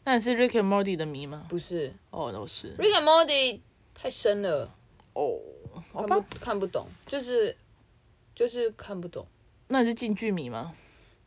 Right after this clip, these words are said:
Speaker 2: 近距迷也还好，因为看不懂。
Speaker 1: <laughs> 对，我妹看，看，看近距有障碍。
Speaker 2: 不是，真的看不懂欸，就是他后来干嘛那么消沉？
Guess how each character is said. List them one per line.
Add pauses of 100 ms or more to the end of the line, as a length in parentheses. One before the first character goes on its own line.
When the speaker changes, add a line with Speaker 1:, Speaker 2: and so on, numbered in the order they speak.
(180)
Speaker 2:
近
距
迷
也 (380)
还
好， (120)
因
为 (600)
看
不
懂。
Speaker 1:
<laughs> (1300)
对， (180)
我
妹
看， (340)
看， (160)
看
近
距
有 (160)
障
碍。
Speaker 2:
不
是， (220)
真
的
看
不 (100)
懂
欸，
就
是 (1400)
他
后
来
干
嘛
那
么
消
沉？